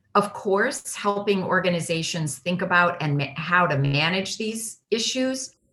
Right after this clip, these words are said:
but I am personally dedicated helping women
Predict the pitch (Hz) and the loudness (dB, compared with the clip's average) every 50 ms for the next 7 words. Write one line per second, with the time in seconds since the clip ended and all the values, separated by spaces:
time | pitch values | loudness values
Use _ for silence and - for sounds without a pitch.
0 | _ _ - 196 190 190 185 180 185 180 175 170 170 - - - _ _ _ _ | _ _ 2 4 6 8 8 8 8 6 4 2 0 -6 -10 -16 _ _ _ _
1 | _ - - - 254 311 320 - - 247 196 170 156 147 151 151 135 156 147 151 | _ -12 -4 0 0 0 2 0 0 0 0 0 0 0 0 -2 0 0 0 0
2 | 156 165 - - 190 196 190 208 214 208 202 202 - _ _ _ _ _ - 196 | 0 -2 -2 -2 0 0 2 2 0 0 -2 -6 -14 _ _ _ _ _ 0 0
3 | 190 190 196 180 170 165 151 156 160 170 185 190 202 214 233 | 2 2 2 2 2 2 0 0 0 2 2 2 2 0 0